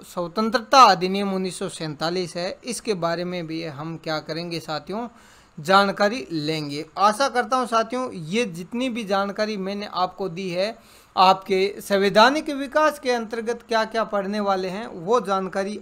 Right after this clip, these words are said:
आपने ले ली होगी। अब साथियों, आपको पता चल गया होगा कि ये जो श्रृंखला है, वो आपके लिए कितनी महत्वपूर्ण साबित होने वाली है।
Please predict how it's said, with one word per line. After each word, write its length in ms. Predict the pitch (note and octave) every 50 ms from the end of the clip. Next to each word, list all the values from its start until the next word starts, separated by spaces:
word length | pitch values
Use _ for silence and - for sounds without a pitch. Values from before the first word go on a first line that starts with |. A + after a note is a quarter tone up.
| - -
आपने 460 | F#3 F#3 F#3 F#3 - G3 G3 A3 - -
ले 300 | - E3+ D#3+ E3 F#3+ F#3+
ली 240 | F#3 F3+ F#3 F#3+ G3 E3+ - - - -
होगी। 360 | F3+ F3 D#3 D3 C#3+ D3+ D#3+ D#3 - - - - - - - -
अब 100 | D4 A#3+
साथियों, 380 | - C4 C4 B3+ - C#4 C4+ B3+
आपको 300 | B3 B3 A#3+ B3+ B3+ A3+
पता 280 | - A#3+ A3+ - A#3 A3+
चल 200 | A3+ A3+ A3 G#3+
गया 200 | G3+ G#3+ G#3+ G3+
होगा 300 | F#3 F#3+ F#3 F#3+ G#3+ A#3
कि 200 | A3 A3+ A#3 G#3+ F3 D#3+ D#3+
ये 180 | F#3+ A#3+ C4+
जो 180 | A#3 B3+ B3+ A#3+
श्रृंखला 500 | - - G#3+ G3 G3 G3 G3+ G#3 G#3 G3
है, 380 | E3+ E3+ F3+ F3+ F3 F3 G3 - _ _ _ _ _ _ _ _ - G#3
वो 120 | A3+ C4+
आपके 500 | - - G#3+ G#3 A3 A#3 A#3 - B3 A#3
लिए 180 | G#3+ G#3+ A3+ A#3 A3 -
कितनी 420 | G#3+ G#3+ G#3 A#3 A3+ A3 A#3 A3+ A3
महत्वपूर्ण 600 | F#3+ E3+ D#3+ D#3 D#3 - F3 D#3 - G3 G3 F#3+
साबित 540 | F#3+ - - D#3 D3 D3+ D#3+ F3 F3+ F3+ - A3+ C4 D#4 D#4+ C#4 - _ _ _ _ _ _ - -
होने 380 | - G3 G3+ G3+ G3+ G#3+ G#3+
वाली 320 | G3 E3+ D3 C#3 C3+ C3+ B2
है। 320 | B2 B2+ B2 A#2+ A2